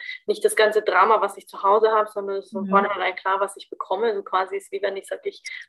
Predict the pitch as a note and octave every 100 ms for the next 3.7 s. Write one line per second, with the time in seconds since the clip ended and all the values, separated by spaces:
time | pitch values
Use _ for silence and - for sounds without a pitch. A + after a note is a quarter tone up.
0 | - G3+ G3 G3 G3 G3+ G#3+ - G#3 A3+
1 | A#3+ G#3+ G#3 G3+ G3+ G#3 - G#3 G#3 G#3
2 | G3+ G3 - G3 - G#3+ G#3 - _ -
3 | - F#3 A3+ - - A3